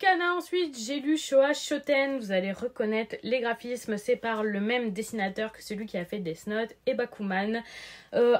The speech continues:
un premier tome qui fait énormément penser à Bakuman, mais cette fois-ci, ils ne veulent pas devenir mangaka, ils veulent devenir humoristes. Ils doivent convaincre tout simplement, euh, leur famille, enfin surtout la famille de ce personnage, et, euh, passer différents concours.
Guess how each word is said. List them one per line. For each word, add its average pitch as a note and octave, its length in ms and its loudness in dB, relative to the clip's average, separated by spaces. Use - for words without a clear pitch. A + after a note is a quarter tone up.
un D#4 120 6
premier C#4+ 320 2
tome D4 240 4
qui - 160 -10
fait A3 380 0
énormément B3+ 800 2
penser B3+ 440 -4
à G#3 120 0
Bakuman, A3+ 580 0
mais G#3+ 80 2
cette G#3+ 180 -4
fois-ci, G#3 260 -4
ils A#3+ 180 -2
ne G#3+ 60 0
veulent F3+ 200 0
pas C4 160 0
devenir G3+ 320 -4
mangaka, F#3+ 400 -2
ils B3 100 -2
veulent F3+ 140 -4
devenir F3+ 340 -4
humoristes. A#3 600 0
Ils B3 160 -2
doivent A#3+ 320 6
convaincre A3+ 560 -2
tout - 120 -12
simplement, G#3+ 680 -2
euh, D#3 220 -2
leur A3+ 280 0
famille, A#3 400 -2
enfin - 160 -10
surtout G#3+ 240 -10
la F#3+ 80 -4
famille F#3 200 -6
de E3 80 -6
ce D#3+ 120 -6
personnage, F#3+ 640 -4
et, C4 260 2
euh, F3+ 120 4
passer G#3 480 -4
différents A3+ 760 -2
concours. C#4+ 680 2